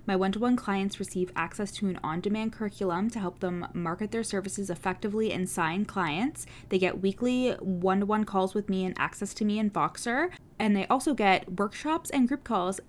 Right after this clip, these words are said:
that I do monthly with all of my one-to-one clients. It is the best time to be a client of mine right now. So many amazing benefits, and all of my clients change their lives and businesses forever inside of one-to-one coaching. So book a sales call at the link in my show notes.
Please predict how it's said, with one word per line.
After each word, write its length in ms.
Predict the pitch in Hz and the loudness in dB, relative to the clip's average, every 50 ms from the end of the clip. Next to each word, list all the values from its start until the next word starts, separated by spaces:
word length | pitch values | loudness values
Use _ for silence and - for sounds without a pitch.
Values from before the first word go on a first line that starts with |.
| - - | -10 -8
that 380 | 180 175 170 - 190 180 175 | -8 -8 -4 0 2 2 4
I 80 | 196 202 | 4 2
do 180 | 196 254 285 | 2 2 2
monthly 460 | 285 262 226 208 202 - 214 202 202 196 | 2 4 4 4 2 2 4 4 4 4
with 180 | 185 185 - - - | 4 0 -2 -2 -2
all 200 | 180 175 175 190 | -2 0 0 0
of 80 | 190 | 0
my 120 | 196 202 196 | 0 0 0
one-to-one 460 | 180 175 170 175 185 175 170 170 180 | 0 0 -2 -4 -4 -4 -4 -4 -4
clients. 540 | - - 113 98 113 - - - - - - | -6 -6 -6 -6 -6 -6 -8 -8 -10 -10 -8
It 100 | - 185 | -2 0
is 140 | 196 196 - | 0 0 2
the 120 | - 185 | 0 -2
best 460 | 170 - - 190 170 190 226 - - - | -2 0 0 2 2 2 2 0 -6 -4
time 300 | - 202 190 180 185 190 | -2 -2 0 2 2 0
to 80 | 196 | 0
be 160 | 185 - 185 | 0 2 2
a 60 | 175 170 | 2 2
client 380 | - - 185 175 170 175 175 | 0 -4 -4 -4 -2 -2 -2
of 100 | 170 175 | -2 -2
mine 180 | 180 170 170 180 | -2 -2 -2 -2
right 180 | 170 165 165 | -4 -4 -4
now. 300 | - 139 151 160 - - 196 - | -4 -4 -4 -4 -4 -6 -6 -8
So 240 | - - - 214 190 | -6 -2 2 4 4
many 240 | 196 196 196 202 - | 4 4 4 2 2
amazing 560 | 190 180 180 180 165 160 175 190 262 294 302 | 2 0 2 2 4 4 4 6 6 6 6
benefits, 540 | 294 262 233 226 - 233 233 254 247 - - | 6 6 6 6 4 4 2 2 2 0 0
and 160 | 202 190 185 - - - | 0 0 0 -2 0 2
all 240 | 190 180 180 196 208 | 4 4 4 4 2
of 80 | 208 | 2
my 100 | 233 233 | 2 0
clients 580 | 233 - - 214 202 196 190 190 190 - - - | 0 0 0 0 0 2 0 0 -2 -4 -8 -10
change 360 | - - - 175 170 180 190 | -8 -6 -4 -4 -4 -4 -2
their 160 | - 202 196 | -2 0 0
lives 340 | 190 185 165 160 160 165 - | 2 2 2 2 0 0 -2
and 140 | 170 185 185 | -2 -4 -2
businesses 500 | - 170 - 185 175 - 175 170 190 - | -2 -4 -4 -4 -4 -2 -2 -4 -4 -6
forever 520 | - - 185 - - - 165 165 156 156 | -2 -2 -2 0 0 -2 0 0 0 -2
inside 500 | - - 160 170 165 - 170 147 143 - | -2 -2 -4 -4 -4 -2 -2 -4 -4 -4
of 120 | - 185 - | -8 -8 -8
one-to-one 380 | 165 160 170 - - 180 180 | -8 -8 -8 -8 -8 -8 -8
coaching. 500 | 196 - - - - - - 87 82 - - - - - - | -6 -6 -8 -8 -8 -8 -8 -6 -6 -8 -8 -10 -14 -12 -4
So 140 | - 208 180 | -2 -2 2
book 160 | 196 190 185 | 2 2 0
a 40 | 247 | 2
sales 360 | - 254 220 208 214 214 - | 0 2 4 4 2 2 2
call 200 | 220 202 208 208 | 2 4 4 4
at 120 | - - | 2 2
the 100 | - 180 | 0 -2
link 320 | 180 175 170 165 170 185 - | -2 -2 -2 -4 -4 -4 -4
in 140 | - 180 | -4 -2
my 100 | 170 156 | -2 -2
show 220 | 165 - - 165 143 | -4 -4 -4 -4 -4
notes. 340 | - 95 95 95 - - | -4 -6 -8 -8 -10 -10